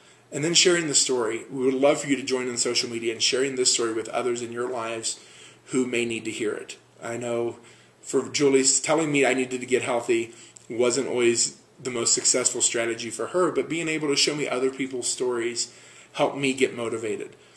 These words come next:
So hopefully my story helps motivate you or your family and friends that need to make some lifestyle changes as far as the health is considered.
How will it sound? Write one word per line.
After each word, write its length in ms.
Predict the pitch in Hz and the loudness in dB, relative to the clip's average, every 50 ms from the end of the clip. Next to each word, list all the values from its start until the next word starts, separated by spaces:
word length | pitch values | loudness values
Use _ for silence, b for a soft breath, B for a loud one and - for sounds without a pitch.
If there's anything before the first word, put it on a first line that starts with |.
| B B B B B - | B B B B B -2
So 640 | - - - - 147 135 131 127 127 127 120 110 - | 0 2 4 4 4 4 6 4 4 4 2 0 -2
hopefully 360 | - - 160 143 - 151 139 | -2 -2 -2 0 0 0 0
my 220 | 135 135 127 131 | 0 0 0 0
story 320 | - - - 143 127 120 123 | 2 2 2 4 4 4 4
helps 240 | 120 127 120 - 131 | 2 2 0 0 -2
motivate 440 | 123 123 120 120 120 117 110 120 | -2 -2 -2 -2 0 0 -2 -4
you 220 | 123 131 127 123 123 | -4 -4 0 0 2
or 160 | 120 117 113 | 2 0 0
your 120 | 117 120 | 0 -2
family 420 | 117 - 127 127 123 123 123 120 120 | -2 -2 -6 -6 -6 -6 -6 -6 -6
and 120 | 117 117 | -6 -8
friends 600 | - - 127 123 123 120 113 117 113 - - B B B B B B B B - | -8 -8 -6 -6 -6 -6 -8 -8 -8 -8 -8 B B B B B B B B -6
that 140 | 123 - - | -4 -4 -4
need 360 | 131 131 123 123 117 120 - | -2 -2 -2 -2 -2 -2 -4
to 400 | - - 127 120 117 117 110 - - - - | -2 -2 -2 -2 -2 -4 -6 -10 -16 -16 -8
make 180 | 139 135 131 127 | -4 -2 0 0
some 300 | - 127 123 120 110 - - - 117 117 - - | 0 -2 -2 -8 -10 -12 -14 -14 -14 -12 -4 -2
lifestyle 440 | 123 120 110 - - 120 113 110 | -2 0 0 0 0 0 0 -2
changes 440 | 110 - 120 117 113 113 113 110 110 | -2 -6 -8 -8 -8 -8 -8 -8 -6
as 100 | 117 110 | -8 -8
far 220 | - - 117 113 113 | -6 -6 -4 -4 -4
as 140 | 110 - | -4 -4
the 120 | - 120 107 | -6 -8 -8
health 300 | - 120 117 104 - - | -6 -6 -6 -6 -6 -8
is 100 | 120 - | -8 -8
considered. 520 | - 120 110 - - 113 107 107 104 - | -8 -6 -8 -6 -6 -6 -8 -8 -10 -12